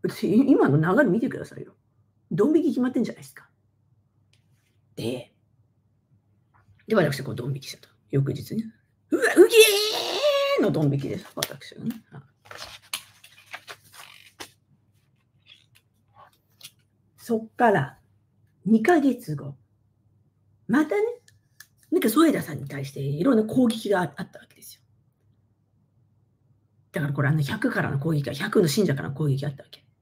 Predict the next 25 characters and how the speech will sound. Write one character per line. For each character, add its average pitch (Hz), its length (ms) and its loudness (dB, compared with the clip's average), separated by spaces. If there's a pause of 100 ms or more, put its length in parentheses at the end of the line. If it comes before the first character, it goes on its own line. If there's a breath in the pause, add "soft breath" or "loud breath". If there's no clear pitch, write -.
(180)
で、 175 420 4 (680)
で、 277 100 6
添 247 220 8
田 139 80 0
さ - 100 -10
ん - 80 -18
は - 80 -12
ね、 254 160 -10 (960)
「私 359 680 6
は 262 360 4 (540)
百 254 440 6
に 233 160 6
は、 - 200 -4
百 226 340 2
に 339 280 4 (120)
最 339 280 8
初 349 140 4
に 349 100 6
誘 302 240 -2
わ 277 100 6
れ 269 80 6
た 277 100 0
時 - 200 -2
か 165 120 4
ら 139 320 2